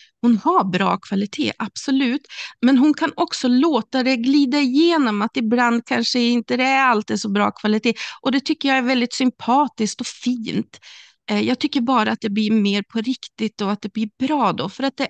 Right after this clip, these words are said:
är ju så det är. Ett, ett, ett fint foto, det är ju, det är ju liksom en, en, ett, en konst som man har jobbat fram. Det är ingenting som man bara kan knäppa fram så här.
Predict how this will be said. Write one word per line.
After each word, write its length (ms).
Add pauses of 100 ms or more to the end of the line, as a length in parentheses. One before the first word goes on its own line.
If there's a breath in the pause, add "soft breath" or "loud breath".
(120)
är 220
ju 160
så 320
det 220
är. 340 (500 loud breath)
Ett, 240
ett, 260 (260)
ett 200
fint 600
foto, 1000 (600 loud breath)
det 60
är 140
ju, 320
det 120
är 140
ju 120
liksom 460 (220)
en, 280 (880)
en, 240 (520)
ett, 100 (460)
en 260
konst 560
som 400
man 160
har 60
jobbat 720
fram. 360
Det 80
är 40
ingenting 340
som 120
man 120
bara 80
kan 160
knäppa 480
fram 360
så 140
här. 460